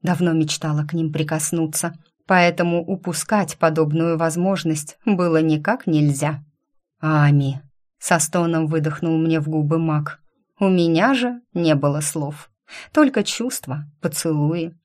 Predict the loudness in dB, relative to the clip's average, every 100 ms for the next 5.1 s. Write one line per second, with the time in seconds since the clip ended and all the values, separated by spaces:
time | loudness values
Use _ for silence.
0 | _ _ -4 -2 2 2 4 2 0 0
1 | -2 -2 -4 -4 -4 -2 -2 0 2 0
2 | -2 -14 _ _ -2 0 2 2 2 2
3 | 0 -2 -12 _ -8 -6 -2 0 2 2
4 | 2 4 4 2 0 0 0 0 0 0
5 | -2